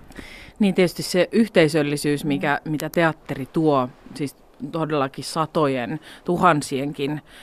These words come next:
ihmisten elämään, niin, niin se, sehän puuttuu. Se on ollut nyt vuoden ajan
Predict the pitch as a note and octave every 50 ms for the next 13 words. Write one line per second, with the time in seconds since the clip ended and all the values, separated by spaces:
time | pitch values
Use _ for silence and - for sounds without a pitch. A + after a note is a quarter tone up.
0 | - - - D3+ C#3+ D3+ D3 C3+ - - C#3+ D3 C#3+ C#3+ C#3+ C#3 C#3 D3 C#3 C#3
1 | D3 D#3 D#3 D#3+ D#3 D3 D3 D3+ - _ _ - E3+ E3 D#3 C#3 - - F#3 F3
2 | - - - F#3+ D#3 C3+ - G3 F#3 E3+ D3+ - - - G3+ A3 D3+ D#3+ D#3 D#3+
3 | D3+ D3+ D3+ D#3+ F3 - - G3 F#3+ E3+ D3 C#3+ C#3 C#3 C3+ C3 C3 B2+ C3 C3+